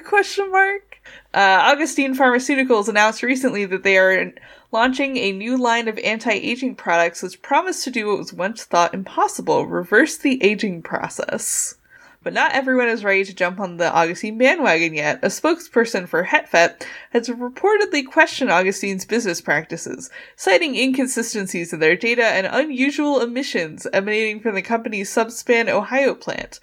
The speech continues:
When asked about these accusations, they laughed them off, citing dozens of permits and inspections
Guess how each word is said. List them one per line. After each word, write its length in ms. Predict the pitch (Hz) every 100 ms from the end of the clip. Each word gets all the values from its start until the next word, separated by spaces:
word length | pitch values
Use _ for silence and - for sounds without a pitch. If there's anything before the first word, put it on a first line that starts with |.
| - - -
When 120 | 190
asked 240 | 208 247
about 240 | 233 190 -
these 200 | 185 190
accusations, 840 | 165 - 185 247 262 254 247 240
they 120 | 175
laughed 280 | 139 269 262
them 140 | 269
off, 240 | 247 202 -
citing 320 | - 226 220
dozens 380 | 220 233 240 220
of 120 | 214
permits 440 | - 208 196 170 185
and 100 | 185
inspections 800 | 185 - 208 - 190 165 170